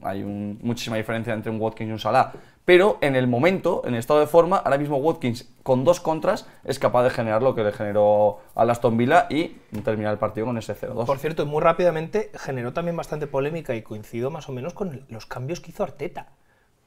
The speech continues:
Speaker 2: Mm, a mí, por ejemplo, quitar del campo, por mucho llevar a varios minutos mal,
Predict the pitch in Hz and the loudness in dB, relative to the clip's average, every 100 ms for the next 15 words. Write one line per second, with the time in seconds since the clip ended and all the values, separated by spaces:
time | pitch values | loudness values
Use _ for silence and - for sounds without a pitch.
0 | - 123 113 110 110 107 - - 117 117 | -14 -12 -10 -12 -14 -16 -16 -14 -12 -4
1 | 151 147 165 160 - - 127 139 143 170 | -4 -4 -4 -4 -4 -6 -4 2 2 2
2 | 156 165 160 135 139 143 175 226 202 190 | 0 0 0 -2 -2 -2 2 6 8 10
3 | 185 175 175 160 156 151 143 135 110 | 10 8 8 4 -4 -4 -2 -2 -4